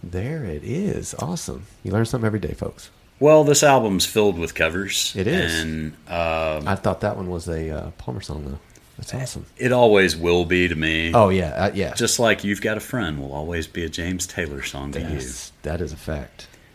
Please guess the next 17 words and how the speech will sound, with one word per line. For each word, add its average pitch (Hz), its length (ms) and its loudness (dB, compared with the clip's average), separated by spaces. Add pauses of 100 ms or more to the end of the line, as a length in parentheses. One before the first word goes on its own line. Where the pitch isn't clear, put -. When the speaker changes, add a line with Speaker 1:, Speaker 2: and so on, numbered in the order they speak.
(520)
Speaker 2:
But 85 320 2
there's 95 220 2
an 90 140 0
Alan 98 400 4
Toussaint 107 640 2
song 85 480 2
on 80 140 -4
this 78 180 0
album 80 340 0
also 76 640 0
called 78 500 -2
"From 85 220 -2
a 80 80 -2
Whisper 82 540 0
to 82 220 -4
a 78 60 -2
Scream," 82 720 0